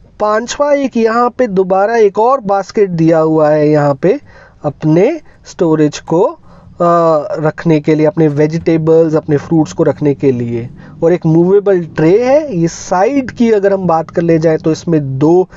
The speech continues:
side shelves हैं। एक बड़ी shelf है, यहाँ पे दो liter की bottle रख सकते हैं। यहाँ पे आप, अ, side पे एग tray है, यहाँ पे ऊपर की side भी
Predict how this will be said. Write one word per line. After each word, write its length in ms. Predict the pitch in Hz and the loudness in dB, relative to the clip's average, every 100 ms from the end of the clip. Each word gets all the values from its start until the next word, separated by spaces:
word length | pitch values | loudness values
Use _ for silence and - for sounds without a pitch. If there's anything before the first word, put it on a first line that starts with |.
| - - - | -20 -20 -10
side 360 | 165 156 202 180 - - - - | -2 -2 -2 -6 -16 -20 -20 -16
shelves 500 | - 214 226 202 240 | -4 -2 -2 -4 -2
हैं। 180 | 254 285 - - - - - _ _ | -2 -4 -14 -20 -20 -20 -20 _ _
एक 220 | 156 151 143 - - | 0 0 0 -10 -8
बड़ी 380 | 131 127 151 190 | -4 0 0 0
shelf 360 | 208 226 226 | 0 -2 0
है, 80 | 233 | 0
यहाँ 160 | 226 208 | 0 0
पे 120 | 208 | 0
दो 200 | 165 170 | 2 2
liter 280 | 180 170 175 | 2 -2 -4
की 160 | 175 | -2
bottle 360 | 165 156 151 208 | 0 0 0 0
रख 140 | 196 | -2
सकते 400 | - 202 - 208 | -4 -6 -2 0
हैं। 100 | 214 | 0
यहाँ 260 | 220 165 151 | 0 0 -2
पे 160 | - 160 | 0 2
आप, 200 | 151 151 _ - - _ _ - | 2 -2 _ -20 -20 _ _ -6
अ, 220 | 143 139 | 0 0
side 360 | 139 160 156 151 | 0 0 0 0
पे 280 | 165 156 - 165 | -2 -2 -2 -2
एग 200 | 160 156 - - - - | -2 -4 -14 -20 -20 -4
tray 380 | 185 196 214 240 | 2 2 2 0
है, 160 | 269 - - - - _ 196 | -2 -8 -20 -20 -20 _ -2
यहाँ 220 | 196 214 | 0 0
पे 220 | 240 302 - - - - _ - - 185 | -2 -4 -8 -20 -20 -20 _ -20 -6 -4
ऊपर 320 | 165 190 180 | 0 0 -2
की 160 | 202 | -2
side 380 | 180 202 190 190 | -4 0 0 0
भी 280 | 175 202 190 | -2 -2 -4